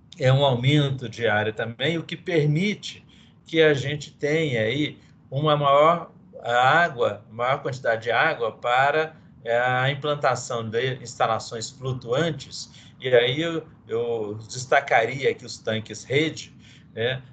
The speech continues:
uma vez que é fundamental que a gente tenha um volume maior para poder diluir melhor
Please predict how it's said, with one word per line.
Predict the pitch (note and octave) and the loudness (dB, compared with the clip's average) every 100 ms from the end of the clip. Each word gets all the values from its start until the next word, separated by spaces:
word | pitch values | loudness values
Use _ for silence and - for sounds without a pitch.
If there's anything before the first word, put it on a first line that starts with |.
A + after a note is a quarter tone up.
| - | -14
uma | A2+ A2+ | -2 0
vez | G#2+ C3 C#3+ - | 0 -2 -4 -10
que | C#3 C3 C3 - - - | -14 -14 -16 -20 -20 -8
é | G#2+ A#2 A2 | 2 4 4
fundamental | - F3 E3 D3 B2 A2 C3+ C#3+ D3+ | 0 -4 0 2 0 0 2 4 4
que | C3 | 0
a | A#2+ | -6
gente | B2 - | -6 -10
tenha | A#2 A#2 B2+ | -10 -6 -4
um | |
volume | A2+ A2+ A2+ F3 F3+ D3+ | 0 -2 -2 -4 -4 -4
maior | B2+ A2 A#2 D#3 E3+ | 0 2 2 2 0
para | D3 | -6
poder | - B2+ B2+ B2+ | -8 -8 -6 -6
diluir | B2+ A#2+ A#2 C#3 G#3+ F#3 | -6 -10 -8 -2 2 2
melhor | F3+ D3 B2 C3+ F3 F#3+ | 2 0 4 4 4 2